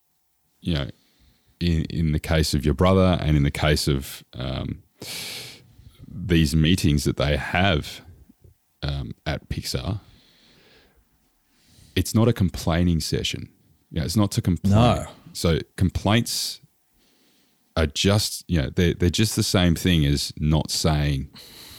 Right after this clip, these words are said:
Speaker 1: what you really mean, because all that's behind them is some, you know, egotistical agenda.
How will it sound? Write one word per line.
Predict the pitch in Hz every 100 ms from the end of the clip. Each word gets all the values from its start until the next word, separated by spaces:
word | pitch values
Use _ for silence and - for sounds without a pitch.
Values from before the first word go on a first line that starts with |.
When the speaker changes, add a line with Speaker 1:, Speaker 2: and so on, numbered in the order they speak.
| - -
Speaker 1:
what | 78 -
you | 73
really | 69 67 64
mean, | 85 80 64
because | 82 - 73 69 - _ _ _ _ -
all | 101 110
that's | 90
behind | - 78 82 85
them | 69 62
is | 64 - - _ -
some, | - 82 73 64 - - _ _ -
you | 78
know, | 64 -
egotistical | 85 80 76 - 82 - 76 73 65 - _ _ _ _ -
agenda. | 69 - -